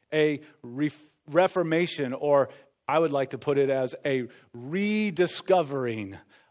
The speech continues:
of how glorious the gospel is. It all happened in a gospel renewal moment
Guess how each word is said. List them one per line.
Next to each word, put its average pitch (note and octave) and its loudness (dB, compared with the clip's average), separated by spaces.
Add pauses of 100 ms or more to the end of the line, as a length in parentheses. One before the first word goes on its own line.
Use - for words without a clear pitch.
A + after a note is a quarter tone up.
(100)
of C3+ 0
how D#3 2
glorious C3+ 2
the B2 -10
gospel A2 -10
is. D#2+ -20 (1900)
It B2 -2
all C#3+ 4
happened D3+ 4
in C3 0
a A#2+ 0 (220)
gospel D3+ 2
renewal C#3+ 0
moment C#3 -2